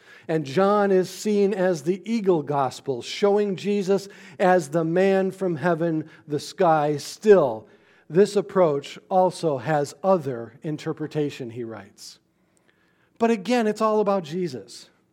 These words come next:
Remember when we began, we said that it was all about Jesus. So these angels, these cherub-, cherubim or seraphim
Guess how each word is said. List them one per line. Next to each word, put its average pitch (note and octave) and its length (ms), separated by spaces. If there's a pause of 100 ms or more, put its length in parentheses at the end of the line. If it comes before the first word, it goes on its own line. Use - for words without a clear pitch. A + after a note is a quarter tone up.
(540)
Remember A3 420
when A3+ 220
we A3+ 100
began, F#3 560
we D3 120
said G3 360
that D#3+ 100
it E3 60
was E3+ 160
all G3 240
about F3 300
Jesus. B2 640 (880)
So A#3 160
these B3 360 (200)
angels, F3 560
these F#3+ 300 (340)
cherub-, G3+ 720
cherubim D3+ 640
or F3 160
seraphim E3 920